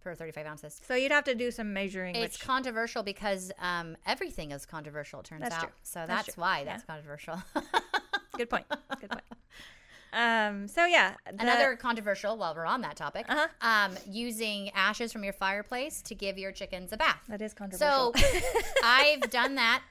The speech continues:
Speaker 1: like, forever. Um,
Speaker 2: And all you, you just put your wood ash out
Speaker 1: yeah, I just
Speaker 2: and they use it as dust baths, and it also helps with lice and mites
Speaker 1: Yeah,
Speaker 2: and
Speaker 1: and,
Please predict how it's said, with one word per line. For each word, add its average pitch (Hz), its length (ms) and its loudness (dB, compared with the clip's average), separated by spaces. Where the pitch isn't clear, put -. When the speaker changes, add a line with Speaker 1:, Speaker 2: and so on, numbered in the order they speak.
Speaker 1:
like, 202 260 2
forever. 196 680 -2
Um, 185 520 2
Speaker 2:
And 269 100 0
all 320 100 6
you, 370 120 2
you 294 180 0
just 403 160 -4
put 359 160 0
your 302 160 2
wood 240 180 6
ash 277 380 4
out 254 260 6
Speaker 1:
yeah, 247 200 6
I 220 60 -2
just 247 140 2
Speaker 2:
and 254 100 2
they 247 120 6
use 254 240 0
it 277 80 6
as 240 100 2
dust 233 280 0
baths, 269 300 2
and 226 80 -2
it 220 100 -4
also 247 260 0
helps 226 480 -4
with 196 180 -6
lice 175 360 -2
and 190 120 -10
mites 214 140 2
Speaker 1:
Yeah, 226 240 6
Speaker 2:
and 190 200 -8
Speaker 1:
and, 214 200 0